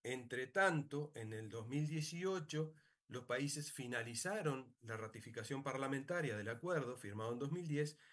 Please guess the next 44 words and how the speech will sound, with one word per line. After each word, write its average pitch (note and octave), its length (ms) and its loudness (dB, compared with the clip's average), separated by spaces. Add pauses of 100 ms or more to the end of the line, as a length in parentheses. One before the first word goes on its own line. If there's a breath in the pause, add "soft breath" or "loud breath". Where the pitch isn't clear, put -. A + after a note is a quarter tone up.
(140 loud breath)
y D3+ 80 -2
fue F#3 160 6
recién G3 340 4
en F#3 120 2
dos E3 180 2
mil F3+ 240 0
veinte D#3 480 2 (280 loud breath)
que C3+ 100 -4
el C#3 60 6
acuerdo D#3 360 6
entró D#3+ 220 2
en D#3+ 100 4
vigor, D#3+ 440 4 (220 soft breath)
aunque D#3 280 2
aún A3 260 0
no G#3+ 100 2
se G3+ 140 -2
encuentra F3+ 800 2
operativo, C#3 920 2 (460)
eh, G#2+ 480 -4
eh, G#2 400 -8 (480)
bueno, A#2 300 -2
debido C#3 360 4
a D3 80 4
que D#3 380 2
todavía B2+ 520 2
no C#3 260 2
se C3+ 180 -2
han C3+ 140 4
establecido B2+ 800 0 (400 loud breath)
este, A2+ 480 -8
la, G#2+ 320 -4
la, A2 280 -8
los A#2 180 -4
reglamentos, D3+ 800 6
por A#2 240 -6
llamarlos C3+ 320 2
de C3 60 2
alguna C#3 240 2
manera, C#3 380 4
para A#2+ 200 -2
que A#2+ 140 -6
este A#2+ 280 -6
acuerdo A#2+ 520 0